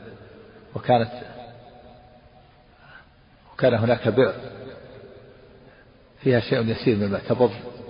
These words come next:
بالماء بضا، فالنبي صلى الله عليه وسلم، فأمر النبي صلى الله عليه وسلم أن يوضع فيها سهم من كنانته، وبصق فيها فجاشت بالماء حتى ملأوا كل شيء. هذا من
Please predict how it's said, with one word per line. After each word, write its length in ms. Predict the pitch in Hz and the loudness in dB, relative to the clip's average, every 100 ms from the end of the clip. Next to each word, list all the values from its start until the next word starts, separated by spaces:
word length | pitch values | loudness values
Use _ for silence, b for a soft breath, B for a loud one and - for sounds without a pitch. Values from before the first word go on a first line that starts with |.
| - - - - | -18 -20 -12 -6
بالماء 240 | 113 104 | -2 0
بضا، 640 | 117 120 95 127 - - - - - - - - - - - - | 4 2 4 0 -2 -12 -16 -16 -20 -20 -20 -20 -20 -20 -10 0
فالنبي 400 | 131 123 113 107 | 2 2 2 0
صلى 140 | - | 0
الله 120 | 113 | 0
عليه 100 | 120 | 0
وسلم، 120 | 107 120 | 0 2
فأمر 240 | 123 120 | 2 4
النبي 240 | 107 110 | 2 0
صلى 100 | 101 | -2
الله 80 | 110 | -2
عليه 80 | 117 | -2
وسلم 100 | 107 | 0
أن 200 | 104 98 - - | -2 -4 -10 -8
يوضع 220 | 120 113 104 | -2 0 2
فيها 280 | 120 104 - - - - - | 0 -2 -4 -14 -18 -18 -6
سهم 240 | 120 117 104 | -2 -2 -4
من 40 | - | 0
كنانته، 440 | 117 107 - 120 - - - - - - - | 2 2 0 -2 -2 -16 -18 -20 -20 -10 -2
وبصق 460 | 107 127 123 - | 2 2 2 -2
فيها 360 | 107 123 110 147 | -2 0 2 2
فجاشت 480 | 113 107 - - - - | 0 -4 -6 -6 -12 -8
بالماء 480 | 113 104 107 - - - - - - - - - - | -6 -2 -4 -6 -18 -20 -20 -20 -20 -20 -20 -20 -10
حتى 280 | - 120 120 | -6 -4 0
ملأوا 280 | 110 113 104 - | 2 2 0 -4
كل 180 | 110 101 | -6 -6
شيء. 200 | - 98 - - - | -8 -10 -14 -12 -6
هذا 180 | 147 | -4
من 120 | 139 | -4